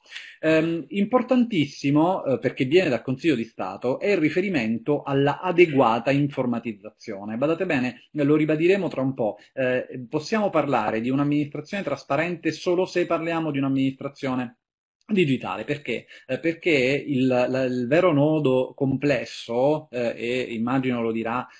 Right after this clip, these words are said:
eh, la collega di arpa Toscana più tardi, il vero nodo complesso non è tanto l'interpretazione della norma, certo all'inizio magari avremo dei punti che sono critici, che sono problematici,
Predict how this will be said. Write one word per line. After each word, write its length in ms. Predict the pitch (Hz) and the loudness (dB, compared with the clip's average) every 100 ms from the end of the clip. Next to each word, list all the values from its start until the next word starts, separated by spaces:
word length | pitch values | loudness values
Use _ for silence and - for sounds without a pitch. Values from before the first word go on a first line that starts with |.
| _ | _
eh, 240 | 120 110 | -4 -2
la 140 | 117 117 | -2 -4
collega 440 | 117 117 131 123 | -4 0 0 -2
di 100 | 110 | -2
arpa 280 | 120 131 120 | -4 -4 -8
Toscana 440 | 117 113 127 127 | -8 -10 -8 -8
più 140 | 117 - | -10 -16
tardi, 500 | - 107 101 107 117 - - | -10 -8 -8 -10 -10 -12 -10
il 160 | 127 151 | -6 -4
vero 220 | 196 175 | -2 -2
nodo 180 | 180 151 | -2 -2
complesso 560 | 135 139 120 113 - | -4 -4 -6 -8 -8
non 140 | 117 165 | -4 -2
è 160 | 202 | 0
tanto 300 | 151 139 113 | 2 2 0
l'interpretazione 760 | 117 113 120 127 117 - 135 123 | -4 -4 -6 -6 -6 -6 -4 -2
della 120 | 123 | -2
norma, 380 | 123 113 107 113 | -2 -2 -4 -2
certo 380 | 139 120 - | 0 -2 -4
all'inizio 640 | 120 127 131 135 - 127 113 | -4 0 0 0 -4 -2 -2
magari 420 | 113 123 127 117 | 0 0 0 -2
avremo 320 | 113 131 131 | 0 0 0
dei 160 | 123 117 | -2 -4
punti 360 | 123 135 131 | -2 -2 -2
che 120 | 117 | -8
sono 380 | 113 123 135 127 | -6 -2 0 -2
critici, 500 | 113 113 139 127 120 | -4 -4 -4 -4 -10
che 100 | 113 | -10
sono 220 | - 123 | -8 -8
problematici, 760 | 117 117 120 117 107 113 - | -6 -6 -4 -6 -8 -10 -12